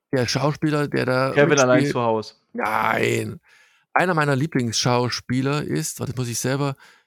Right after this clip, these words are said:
Speaker 1: also nicht gucken, wer das ist, sondern gucken, wie der, der deutsche Titel dazu heißt, äh, damit das ja immer, also der Originaltitel heißt, äh, Grosse Pointe Blank.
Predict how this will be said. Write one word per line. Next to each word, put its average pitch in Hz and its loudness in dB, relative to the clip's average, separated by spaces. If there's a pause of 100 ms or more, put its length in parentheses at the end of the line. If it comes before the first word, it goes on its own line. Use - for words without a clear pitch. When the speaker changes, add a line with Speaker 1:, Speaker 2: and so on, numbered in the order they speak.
(880)
Speaker 1:
also 107 2
nicht 107 0
gucken, 123 -4
wer 107 2
das 101 -2
ist, - -4
sondern 113 0
gucken, - -8
wie 113 -2
der, 120 0
der 117 -2
deutsche 123 0
Titel 113 -6
dazu 107 -2
heißt, 101 -2
äh, 107 0
damit 107 -4
das 113 -4
ja - -6
immer, 110 -2
also 110 -2
der 113 0
Originaltitel 123 0
heißt, 131 -2
äh, 110 -2
Grosse 127 -2
Pointe 117 0
Blank. 104 -2